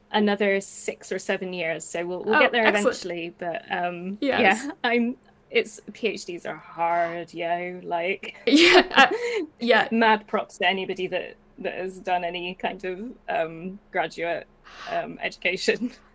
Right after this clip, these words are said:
Speaker 2: I will fully confess that I <laughs> dropped out of my P H D program, so, um, I, maybe someday, but,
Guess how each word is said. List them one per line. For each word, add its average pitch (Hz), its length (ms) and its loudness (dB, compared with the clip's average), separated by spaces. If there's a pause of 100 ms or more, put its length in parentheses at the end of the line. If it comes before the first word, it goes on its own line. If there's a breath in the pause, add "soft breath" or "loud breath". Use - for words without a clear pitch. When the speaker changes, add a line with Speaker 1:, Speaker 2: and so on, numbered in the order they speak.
(140)
Speaker 2:
I 247 460 6
will 247 260 6
fully 254 380 4
confess 233 560 -2
that 226 200 -2
I 262 120 4
<laughs> - 120 0
dropped 233 300 8
out 233 200 0
of 254 160 -2
my 311 200 0
P 294 300 2
H - 220 -4
D 226 180 -4
program, - 760 -4 (120)
so, - 520 0
um, 196 500 -4 (540 loud breath)
I, - 200 -2 (840)
maybe 233 540 -2
someday, 214 800 2
but, 170 360 -4